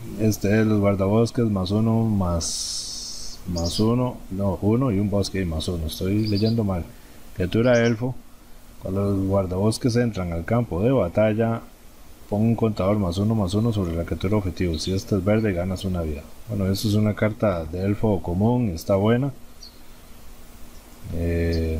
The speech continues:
no sé, es una carta muy útil. Y me parece a mí que está bien. Bueno, vamos a ir a los poco comunes. Flora y fauna. Tres y dos bosques. Conjuro. Eh, ganas X vida donde X es igual a la cantidad de tierras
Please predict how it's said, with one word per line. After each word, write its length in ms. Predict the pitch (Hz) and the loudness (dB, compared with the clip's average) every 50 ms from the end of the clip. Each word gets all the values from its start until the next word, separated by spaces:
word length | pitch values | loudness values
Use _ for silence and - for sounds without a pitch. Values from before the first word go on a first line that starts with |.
| 82 | -2
no 120 | 85 95 90 | -2 0 2
sé, 160 | 104 117 117 | 2 2 2
es 100 | 98 87 | 2 0
una 160 | 104 104 101 | 0 -2 0
carta 320 | - 110 110 110 - 107 95 | 0 0 -2 0 0 -2 0
muy 240 | 95 104 107 110 | 2 2 4 4
útil. 340 | 117 117 107 - 127 131 120 - - - - - - - - - - - - - - - - - - - - - - - - - - - - - - - - - | 4 4 2 2 0 -2 -2 -4 -8 -14 -18 -18 -16 -16 -16 -14 -16 -16 -16 -16 -16 -16 -16 -16 -18 -18 -18 -18 -18 -18 -18 -18 -18 -18 -18 -18 -18 -18 -10 -6
Y 340 | 95 92 90 87 85 82 82 | -6 -4 -4 -2 -4 -4 -4
me 140 | 85 87 82 | -4 -4 -4
parece 340 | - 92 85 90 92 101 | -2 -2 -2 0 0 2
a 40 | 101 | 2
mí 120 | 98 101 95 | 2 2 2
que 100 | - - | 0 -2
está 140 | - 101 | 0 0
bien. 200 | 90 87 85 80 | 0 0 0 0
Bueno, 200 | 80 87 85 87 | -2 -2 0 0
vamos 200 | 90 101 107 101 | 2 2 2 2
a 40 | 110 | 4
ir 60 | 110 | 4
a 60 | 113 113 | 4 2
los 160 | 104 82 - | 2 0 -2
poco 320 | - - 104 95 - 104 | -2 -2 -2 -2 -2 -4
comunes. 500 | - 95 90 92 87 78 69 - - - - - - - - - - - - - - - - - - - - - - - - - - - - | -4 -2 -2 -2 -2 -2 -6 -8 -10 -12 -12 -14 -16 -18 -18 -16 -16 -14 -14 -14 -16 -16 -18 -20 -16 -12 -10 -8 -8 -8 -10 -10 -10 -2 2
Flora 420 | 117 117 120 127 127 135 131 127 - | 4 4 6 4 4 2 0 -4 -4
y 120 | 98 95 | -6 -4
fauna. 480 | 90 - 107 110 110 110 98 82 76 - - - - - - - - - - - - - - - - | 0 2 2 2 2 2 0 -2 -6 -10 -14 -18 -20 -20 -20 -18 -16 -14 -12 -12 -10 -10 -12 -10 -6
Tres 360 | - 104 110 117 123 120 - - | 0 2 4 4 4 2 0 -4
y 80 | 95 | -4
dos 240 | 92 98 107 107 95 | -2 0 0 0 0
bosques. 420 | 98 98 90 85 - - 80 - | 0 -2 -2 -2 -4 -8 -10 -10
Conjuro. 540 | - - 90 92 82 92 120 123 110 82 - - - - - - - - - - - - - - - - - - - - - - - - - - - - - - | -8 -4 -4 -2 0 2 2 2 2 0 -2 -8 -12 -10 -8 -8 -6 -8 -8 -10 -12 -14 -18 -20 -20 -20 -20 -20 -20 -20 -20 -20 -20 -20 -20 -20 -20 -20 -12 -6
Eh, 180 | - 95 92 90 | -4 -2 0 0
ganas 300 | 90 107 113 123 123 113 | 2 2 2 2 2 2
X 300 | 123 123 - 131 117 98 | 0 0 2 2 2 4
vida 220 | 104 117 120 123 | 4 4 4 4
donde 340 | 120 113 110 98 90 90 98 | 4 2 2 0 0 0 0
X 220 | 104 104 113 113 113 | -2 -2 -2 -2 -2
es 140 | 113 110 113 | 0 0 0
igual 340 | 101 98 104 110 113 95 95 | 2 4 4 2 2 0 -2
a 60 | 95 | -2
la 100 | 92 87 | -4 -2
cantidad 380 | - 92 87 82 - 90 95 | -2 -4 -4 -2 -2 0 0
de 80 | 101 95 | 0 2
tierras 420 | - 107 98 92 82 80 80 - | 2 2 2 2 2 -2 -4 -6